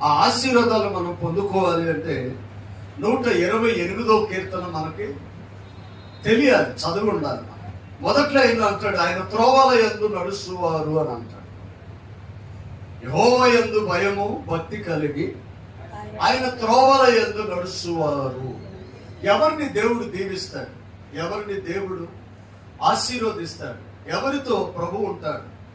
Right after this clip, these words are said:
ఎవరి స్థితిని యేసయ్య మారుస్తాడు, చాలా జాగ్రత్తగా గమనించాలి. మన కష్టార్జితం మనం, మనం అనుభవించాలి. నువ్వు నెల గాని, వారం గాని,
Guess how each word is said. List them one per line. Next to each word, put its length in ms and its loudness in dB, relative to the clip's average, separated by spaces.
ఎవరి 600 2
స్థితిని 480 -8
యేసయ్య 520 -4
మారుస్తాడు, 600 -4
చాలా 240 2
జాగ్రత్తగా 680 -4
గమనించాలి. 580 -6
మన 380 4
కష్టార్జితం 680 2
మనం, 340 -2
మనం 460 -2
అనుభవించాలి. 760 -2
నువ్వు 240 -2
నెల 300 2
గాని, 260 4
వారం 400 2
గాని, 300 2